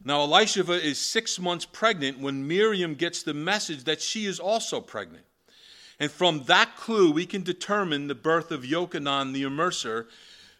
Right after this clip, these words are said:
to be around Passover that year. It also tells us that the Messiah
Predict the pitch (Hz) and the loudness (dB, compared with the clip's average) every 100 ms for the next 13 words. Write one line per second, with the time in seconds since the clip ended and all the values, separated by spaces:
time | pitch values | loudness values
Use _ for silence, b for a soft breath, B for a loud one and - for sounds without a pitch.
0 | - 151 - 196 196 160 156 151 - 180 | -6 -4 0 6 6 6 2 0 -2 -2
1 | 170 - 131 117 110 101 98 92 85 _ | -2 -2 -4 -4 -8 -10 -12 -16 -18 _
2 | _ b b - 156 233 262 269 233 180 | _ b b -2 4 4 4 2 0 2
3 | 160 139 151 - - 151 156 147 147 143 | 2 2 -2 -4 -2 -2 -2 -4 -2 -4
4 | - - 240 254 247 127 107 120 | -4 -2 0 2 2 0 -4 -8